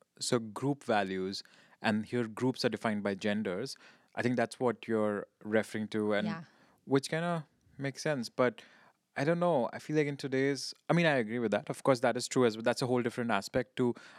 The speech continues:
Speaker 1: I don't think that contradicts anything I said. I
Speaker 2: No.
Speaker 1: think it's just in parallel to another way of looking at, you know, how we group ourselves. We group ourselves based on gender. We may group ourselves based on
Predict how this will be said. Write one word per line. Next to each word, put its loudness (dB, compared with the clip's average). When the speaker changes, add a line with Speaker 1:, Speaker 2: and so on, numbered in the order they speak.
Speaker 1:
I 10
don't 8
think 0
that 2
contradicts 0
anything 0
I -2
said. 0
I 0
Speaker 2:
No. 2
Speaker 1:
think 4
it's 0
just -2
in 4
parallel 2
to 2
another 2
way 2
of -2
looking -2
at, -2
you 4
know, 0
how 2
we -2
group -2
ourselves. 0
We -2
group 0
ourselves 0
based 0
on -4
gender. 4
We 0
may -2
group -2
ourselves 0
based -2
on -2